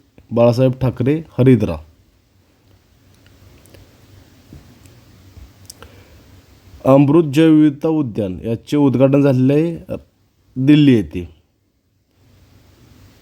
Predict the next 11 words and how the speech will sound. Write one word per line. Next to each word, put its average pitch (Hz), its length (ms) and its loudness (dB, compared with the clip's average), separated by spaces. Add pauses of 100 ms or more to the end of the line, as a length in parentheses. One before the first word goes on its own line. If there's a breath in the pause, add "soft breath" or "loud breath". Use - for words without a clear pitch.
(540)
चिराग 160 680 2 (1400)
चिपू 156 360 2
हत्ती 147 380 2
अभयारण्य, 104 540 0 (480)
चिरांग 131 340 0
चिपू 139 360 -2
हत्ती 135 180 -2
अभयारण्य 123 420 0
हे 131 220 0
झालेले 127 320 2
आहे 135 140 0